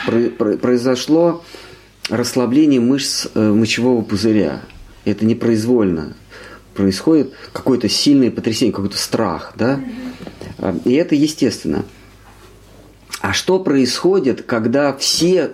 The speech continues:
Speaker 1: чувства, э, одновременно проявляются?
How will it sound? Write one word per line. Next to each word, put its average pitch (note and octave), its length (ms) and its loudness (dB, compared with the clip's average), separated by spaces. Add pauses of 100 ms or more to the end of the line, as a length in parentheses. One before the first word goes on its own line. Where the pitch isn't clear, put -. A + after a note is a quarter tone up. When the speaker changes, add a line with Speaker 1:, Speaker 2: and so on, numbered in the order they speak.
(120)
Speaker 1:
чувства, G#2 720 -2 (840)
э, A2+ 480 0 (920)
одновременно B2 840 2
проявляются? G2 760 -2